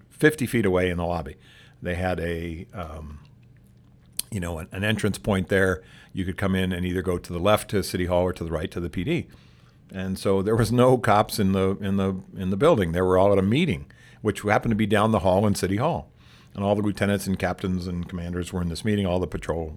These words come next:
guys were out on the field and ladies. Um, so someone ran down the hall and got, got one of the commanders to come out. And he came out into the,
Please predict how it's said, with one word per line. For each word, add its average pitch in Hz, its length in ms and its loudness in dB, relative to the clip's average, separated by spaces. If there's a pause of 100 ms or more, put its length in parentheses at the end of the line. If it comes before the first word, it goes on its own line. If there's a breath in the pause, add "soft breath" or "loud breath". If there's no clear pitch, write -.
(120)
guys - 220 -8
were 73 100 -10
out 78 100 -8
on 73 80 -10
the 73 60 -10
field 92 340 0
and 78 120 -6
ladies. 73 340 -12 (800 soft breath)
Um, 87 260 -10
so 107 180 2
someone 120 280 2
ran 110 180 4
down 104 180 4
the 98 80 2
hall 92 200 2
and 92 80 0
got, 87 340 -4
got 85 260 -4
one 85 140 -6
of 82 60 -8
the 80 140 -8
commanders 80 540 -4
to - 80 -12
come 65 160 -12
out. - 180 -14 (1300)
And 98 80 -10
he 117 100 -4
came 117 180 2
out 101 140 4
into 92 220 -2
the, 85 240 -2